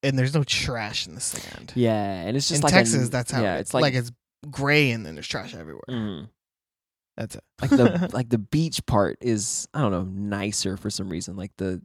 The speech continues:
Speaker 2: the sand to the water. It's
Speaker 1: Oh,
Speaker 2: like,
Speaker 1: yeah.
Speaker 2: yeah. Feels a little nicer.
Speaker 1: I don't know. I like it. But, like, I'm not even a big beach person
Speaker 2: Yeah.
Speaker 1: either.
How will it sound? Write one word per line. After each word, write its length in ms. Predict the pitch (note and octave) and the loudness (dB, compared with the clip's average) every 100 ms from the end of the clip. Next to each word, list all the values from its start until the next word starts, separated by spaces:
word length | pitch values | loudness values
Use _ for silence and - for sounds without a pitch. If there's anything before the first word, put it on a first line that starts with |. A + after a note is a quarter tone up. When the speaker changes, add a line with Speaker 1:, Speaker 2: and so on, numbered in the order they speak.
| _ - | _ -8
Speaker 2:
the 80 | |
sand 580 | G#2+ - A#2+ A2 G#2+ A2+ | -6 -4 -2 0 0 -2
to 100 | C3 G#2+ | -2 -2
the 100 | G2 | -2
water. 540 | G2 G2 A#2+ D#3 F#3 _ _ _ _ _ _ _ _ - - | 0 2 2 0 -2 _ _ _ _ _ _ _ _ -6 2
It's 80 | |
Speaker 1:
Oh, 220 | D#3+ F3+ F3+ | 4 4 4
Speaker 2:
like, 160 | G2+ | 2
Speaker 1:
yeah. 340 | C3 C3 C3 C#3+ C#3+ - | 2 2 0 -4 -10 -8
Speaker 2:
yeah. 320 | A2 F#2 B1+ - _ _ _ - - | -4 -4 -6 -12 _ _ _ -16 -2
Feels 160 | C3+ A#2 | -2 0
a 60 | |
little 180 | A2 G2 | -2 -2
nicer. 440 | D2+ - - A#2 - _ - | -4 -8 -10 -14 -18 _ -4
Speaker 1:
I 160 | C3+ A2+ | -2 -2
don't 160 | F2 | -6
know. 220 | D2+ D2+ - _ - | -10 -10 -14 _ -6
I 140 | - D#3+ | 2 2
like 260 | F#2 D2+ | 2 -4
it. 260 | B1 A#1 - | -10 -10 -8
But, 240 | D3 D3+ A3+ | 4 6 8
like, 180 | A#3+ G#3 | 8 6
I'm 120 | A#3+ | 4
not 160 | D#4+ D#4+ | 4 6
even 320 | D4 D#4 C#4 | 6 4 2
a 60 | |
big 240 | F3 A3+ - _ - | 2 0 -2 _ -2
beach 200 | F#3+ - | 0 0
person 400 | - A2+ - - - | -2 -4 -6 -12 -14
Speaker 2:
Yeah. 240 | - A#1+ F#2 | -10 -6 -4
Speaker 1:
either. 360 | C#3+ D2+ D#3 | -6 -8 -12